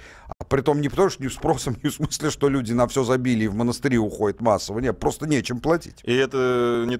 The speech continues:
Speaker 2: только с недвижимостью связано.
Speaker 1: Да с
Speaker 2: Вообще
Speaker 1: какой?
Speaker 2: покупательская
Speaker 1: С недвижимостью,
Speaker 2: способность.
Speaker 1: с движимостью, да
Speaker 2: Да,
Speaker 1: хоть,
Speaker 2: просто
Speaker 1: хоть, хоть с тем, чтобы выпить пойти. На всё, на всё, э,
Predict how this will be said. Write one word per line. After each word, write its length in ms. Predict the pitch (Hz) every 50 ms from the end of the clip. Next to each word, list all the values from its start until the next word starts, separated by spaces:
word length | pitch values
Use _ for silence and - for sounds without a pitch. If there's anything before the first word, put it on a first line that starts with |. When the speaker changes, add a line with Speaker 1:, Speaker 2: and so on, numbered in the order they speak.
| - -
Speaker 2:
только 300 | - 135 143 - 151 123
с 80 | -
недвижимостью 540 | 143 135 131 127 117 107 101 101 - - 98
связано. 240 | - 113 110 156 190
Speaker 1:
Да 20 |
с 40 | 123
Speaker 2:
Вообще 200 | 156 156 175 165
Speaker 1:
какой? 200 | - - 202 202
Speaker 2:
покупательская 440 | 185 - 156 143 - - - - 196
Speaker 1:
С 20 | 226
недвижимостью, 840 | 220 170 170 202 226 233 190 170 190 185 180 175 165 - - 156 151
Speaker 2:
способность. 60 | 139
Speaker 1:
с 20 | 135
движимостью, 800 | 139 175 196 208 220 208 160 175 175 170 170 165 - 143 147
да 120 | 143 160 156
Speaker 2:
Да, 260 | 127 131 123 110 104
Speaker 1:
хоть, 120 | 104 104 -
Speaker 2:
просто 280 | - - - - -
Speaker 1:
хоть, 120 | 214 - - - _ - - -
хоть 240 | - - 202 220 220
с 60 | -
тем, 220 | - - 226 220 185
чтобы 240 | - 208 202 196 214
выпить 340 | 220 220 - - 135 120 -
пойти. 360 | 135 135 131 113 127 135 143
На 180 | 156 175 190
всё, 480 | 185 - - - - 220 214 175 120 98
на 220 | 92 117 123 127 127
всё, 460 | - - - - 185 202 208 190 - - - - -
э, 100 | 135